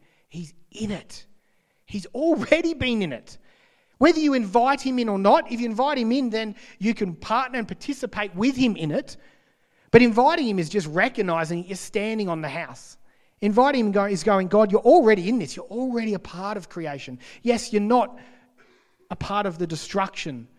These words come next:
and the sin, but underneath it all, you're part, you're built into the whole thing. I want you to come. I want to acknowledge that you're here,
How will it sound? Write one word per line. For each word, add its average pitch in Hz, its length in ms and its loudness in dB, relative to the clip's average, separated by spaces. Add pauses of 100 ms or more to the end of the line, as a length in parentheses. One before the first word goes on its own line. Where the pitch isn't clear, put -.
(380)
and 170 140 -6
the 143 60 -6
sin, 135 520 -8 (540)
but 160 120 -14
underneath 190 540 -8
it 170 60 -6
all, 156 80 -4
you're 156 120 -6
part, 190 440 -12
you're 160 160 -6
built 202 400 -8
into 190 180 -12
the 156 120 -12
whole 160 200 -6
thing. 151 300 -10 (460)
I 143 60 -14
want 180 240 -10
you 180 60 -4
to 151 60 -4
come. 185 460 -8
I 165 40 -8
want 180 140 -10
to 160 40 -8
acknowledge 147 540 -4
that 139 120 -18
you're 135 120 -12
here, 143 300 -12